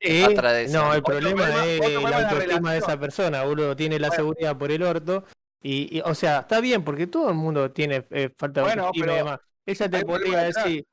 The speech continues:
Speaker 1: "Che,
Speaker 3: que no
Speaker 1: mirá,
Speaker 3: es la
Speaker 1: la verdad
Speaker 3: loquita de
Speaker 1: que
Speaker 3: Facebook.
Speaker 1: me, me, me pone incómoda esta situación, no sé cómo llevarlo". Eh, y ese otro,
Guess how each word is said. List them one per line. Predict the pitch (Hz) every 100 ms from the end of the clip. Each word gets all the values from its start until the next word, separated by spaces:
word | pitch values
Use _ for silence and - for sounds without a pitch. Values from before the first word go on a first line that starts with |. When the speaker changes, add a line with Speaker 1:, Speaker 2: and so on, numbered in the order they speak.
| _
Speaker 1:
"Che, | -
Speaker 3:
que | 196
no | 185
Speaker 1:
mirá, | 196
Speaker 3:
es | 170
la | 156
Speaker 1:
la |
verdad | 160 208
Speaker 3:
loquita | 180
de | 175
Speaker 1:
que | 151
Speaker 3:
Facebook. | - _ _ _ _ _
Speaker 1:
me, | 151 156 156 156 151
me, | 156 151 - - _ _ _ _ _ _
me | 143
pone | 131 180
incómoda | 180 175 196 180 175
esta | 175 160
situación, | 165 185 165 196 202 135
no | 151
sé | 143 170
cómo | 147 147
llevarlo". | - 160 185 190 185 196 196 _ _ _ _ _ _ -
Eh, | 131 131 131 123 120 120
y | 156 208
ese | 233 190
otro, | 165 143 139